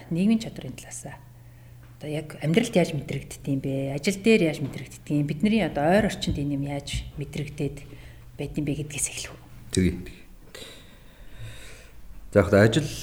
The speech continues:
Speaker 2: олгогчд бол мэдээж хэрэг, а, ажилд авахын тулд зөндөө олон шалгуурууд тавьдаг. Сая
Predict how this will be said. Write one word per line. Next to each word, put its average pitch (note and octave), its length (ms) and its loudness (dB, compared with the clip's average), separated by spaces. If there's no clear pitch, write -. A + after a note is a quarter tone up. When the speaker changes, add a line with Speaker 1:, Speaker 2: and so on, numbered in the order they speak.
Speaker 2:
олгогчд - 560 -4
бол D#2+ 340 4
мэдээж E2 240 -6
хэрэг, D2+ 260 0
а, - 240 -4
ажилд F#2 300 0
авахын - 280 4
тулд D#2 220 0
зөндөө D#2+ 400 4
олон D#2 120 -2
шалгуурууд D2+ 440 -2
тавьдаг. - 400 -8
Сая E2 400 2